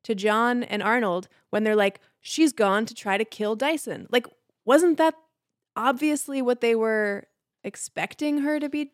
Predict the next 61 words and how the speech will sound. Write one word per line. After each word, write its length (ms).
doing? 380
Like, 200
I 120
don't 120
understand 500
how 120
that 200
was 140
then 120
a 40
surprise. 380
They 100
didn't 180
talk 240
about 160
a 40
plan 320
except 460
Dyson 380
is 100
the 80
guy 220
who 100
made 160
this 120
happen, 460
and 120
so 80
therefore 300
we 100
need 120
to 60
stop 340
this 160
from 100
happening. 520
It's 160
not, 300
even 160
if 100
there 120
was 120
a 60
moment 540
where 100
they 120
were 80
like, 300
"Well, 120
how 180
do 80
we 80
stop 340
him? 360
You 120
know, 120
we 100
can't 320
kill 240
him 200
because 600